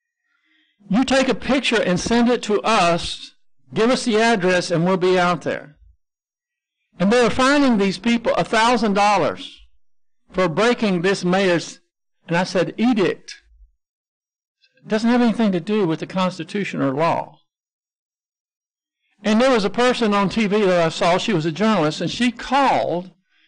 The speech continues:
and said, "I'm over here in, by the subway station, and I'm calling in about people who are not social distancing."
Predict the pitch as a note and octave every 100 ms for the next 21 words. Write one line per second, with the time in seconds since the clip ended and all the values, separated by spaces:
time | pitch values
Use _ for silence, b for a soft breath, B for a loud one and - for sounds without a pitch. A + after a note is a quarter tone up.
0 | _ F3+ F#3 G3+ G3 F3+ E3 b b _
1 | _ _ - F#3+ C#4 B3 A3 G#3 F3+ G#3+
2 | G#3+ G#3+ F3 F3 E3+ E3 D#3 - _ -
3 | F#3 F#3 D#3 - G#3 E3 D3+ C#3 - C#3
4 | B2+ - C#3 F#3 - _ _ _ _ _
5 | _ _ _ _ - F3 F3 A3 A3+ -
6 | B3 A#3+ G3+ G3+ G#3+ G3 F3+ D#3+ E3 F3+
7 | E3+ - G#3+ G#3+ F#3+ D3+ F#3+ - F3+ F3+
8 | F#3 D#3+ - - _ _ - G#3 G3 F#3
9 | E3 E3+ F3 - C3+ - - -